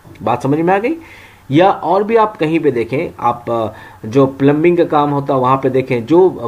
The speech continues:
पाइप वगैरह होता है दीवार के पीछे कर दिया जाता है, क्योंकि वो ज़रूरी है, but उसको डिस्प्ले करना ज़रूरी नहीं होता है। तो सेम चीज़ें यहाँ है, या जो चीज़ें ज़रूरी होती हैं उसको हम शो करेंगे, बाकी जो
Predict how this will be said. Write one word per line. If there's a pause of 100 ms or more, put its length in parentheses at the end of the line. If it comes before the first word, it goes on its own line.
(140)
पाइप
वगैरह
होता
है
दीवार
के
पीछे
कर
दिया
जाता
है,
क्योंकि
वो
ज़रूरी
है, (300)
but
उसको
डिस्प्ले
करना (200)
ज़रूरी
नहीं
होता
है।
तो
सेम
चीज़ें
यहाँ
है,
या
जो
चीज़ें
ज़रूरी
होती
हैं (280)
उसको
हम
शो
करेंगे,
बाकी
जो